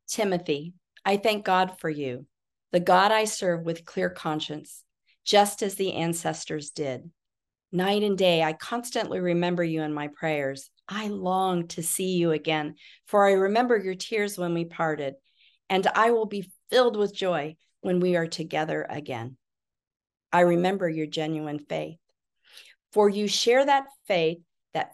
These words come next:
first filled your grandmother Lois and your mother Eunice, and I know that that same faith continues strong in you. This is why I remind you to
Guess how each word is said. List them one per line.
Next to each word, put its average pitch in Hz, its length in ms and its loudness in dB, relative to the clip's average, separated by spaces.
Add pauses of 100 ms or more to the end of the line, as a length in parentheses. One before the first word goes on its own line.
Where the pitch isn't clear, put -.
first 240 400 -4
filled 180 280 2
your 160 100 -4
grandmother 165 580 -4
Lois 214 640 -2
and 160 120 -4
your 160 100 0
mother 160 460 0 (100)
Eunice, 247 540 -4 (440)
and 190 320 6
I 185 140 2
know 233 340 6
that 185 180 -2
that 151 180 -2
same 214 340 -2
faith 175 320 0
continues 170 540 -2
strong 151 400 -4
in 156 200 -4
you. 127 360 -6 (760)
This 233 160 0
is 240 140 -4
why 196 200 6
I - 20 8
remind 180 520 2
you 165 120 0
to 165 180 -8